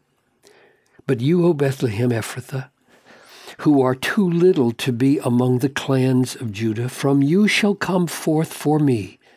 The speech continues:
one who is to be ruler in Israel, whose coming forth is from of old, from ancient days." So, Father, as we compare the Old Testament wording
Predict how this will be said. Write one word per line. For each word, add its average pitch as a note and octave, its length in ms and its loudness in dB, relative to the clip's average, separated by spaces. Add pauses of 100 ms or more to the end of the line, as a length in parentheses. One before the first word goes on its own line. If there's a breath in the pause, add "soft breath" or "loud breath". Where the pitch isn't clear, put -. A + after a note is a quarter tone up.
(1000 loud breath)
one E3 400 2
who F3 220 2
is D#3 320 0
to - 180 -2
be C#3 260 0
ruler F#3 540 4
in D3+ 220 2
Israel, G#2+ 640 -2 (800 loud breath)
whose C#3 240 0
coming G3 400 2
forth E3+ 500 0
is C#3+ 340 0 (140 soft breath)
from D#3 320 2
of C#3+ 140 2
old, A#2+ 420 0 (480 soft breath)
from C#3 380 -2
ancient B2 580 -2 (340 soft breath)
days." F2+ 600 -2 (880 soft breath)
So, - 160 -2
Father, C#3+ 360 0
as C3+ 180 -2
we C3 140 2
compare D3 720 0 (580 loud breath)
the C3 320 -2
Old C#3 300 0
Testament D3+ 640 -2
wording D3+ 720 2